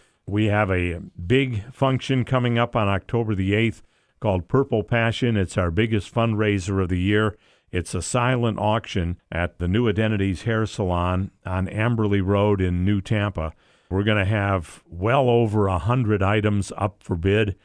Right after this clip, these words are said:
everything from gift certificates to getaways to baskets. Great way to start your holiday shopping. That'll be coming up on October the eighth from two until three thirty in the afternoon at, uh, New Identities Hair Salon.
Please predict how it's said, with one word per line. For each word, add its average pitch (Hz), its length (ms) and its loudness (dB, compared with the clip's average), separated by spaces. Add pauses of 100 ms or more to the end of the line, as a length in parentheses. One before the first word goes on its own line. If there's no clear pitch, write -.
(300)
everything 110 560 0
from 90 220 -6
gift 123 180 -2
certificates 123 800 0
to 92 280 0 (440)
getaways 131 720 2
to 87 480 -4
baskets. 123 920 -2
Great 113 320 0
way 113 180 0
to 104 100 0
start 117 420 -2
your 101 160 0
holiday 107 420 2
shopping. 113 540 -2 (440)
That'll 110 320 0
be 104 120 0
coming 107 340 0
up 104 140 -2
on 95 120 0
October 104 400 -2
the 95 200 0
eighth 98 240 0 (300)
from 90 200 -2
two 117 280 -2
until 98 300 0
three 104 280 0
thirty 98 360 0
in 87 80 0
the 92 160 2
afternoon 92 640 0
at, 82 240 -4
uh, 85 80 -2
New 92 220 -2
Identities 87 480 -2
Hair 90 180 0
Salon. 78 480 -6